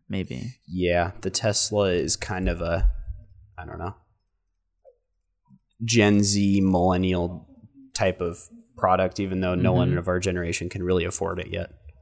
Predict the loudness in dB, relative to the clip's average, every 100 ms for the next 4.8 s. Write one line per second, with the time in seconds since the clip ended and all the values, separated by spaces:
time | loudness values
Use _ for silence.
0 | 0 2 4 0 -2 -4 -4 -4 -8 -20
1 | -8 -4 -2 -4 -8 -6 -4 -6 -4 -4
2 | 0 2 4 2 -4 _ _ _ _ 4
3 | 6 6 4 2 2 0 0 0 -4 -4
4 | -4 -2 -4 -2 -6 -4 -6 -6